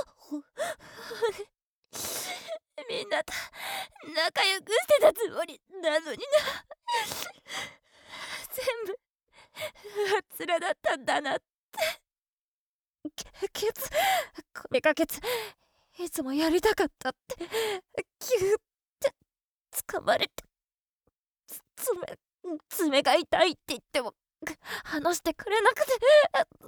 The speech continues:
そ、そんな。バチバチ、ケツ叩きながら、奥まで、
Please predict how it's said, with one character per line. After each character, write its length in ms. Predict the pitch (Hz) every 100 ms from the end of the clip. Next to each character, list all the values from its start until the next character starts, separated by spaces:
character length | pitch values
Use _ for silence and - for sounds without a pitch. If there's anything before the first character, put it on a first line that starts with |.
| 381 - _ _
そ、 200 | - -
そ 160 | - 466
ん 60 | 403
な。 80 | - 523 494 494 - _ _ _ _ _ _ _ - 269 _ 190 262 254 202 185 _ 247 254 240 _ - 240 - 254 - 262 - _ _ _
バ 160 | - -
チ 140 | - -
バ 160 | 294
チ、 120 | - - 294 240 269
ケ 140 | 269
ツ 140 | - -
叩 260 | 311 311
き 120 | 294
な 140 | 247 -
が 180 | 226 196
ら、 100 | - _ _ - 330 311 277 220 269 294 320 320 - - 262 277
奥 260 | 311 - 339
ま 160 | 226
で、 100 | 240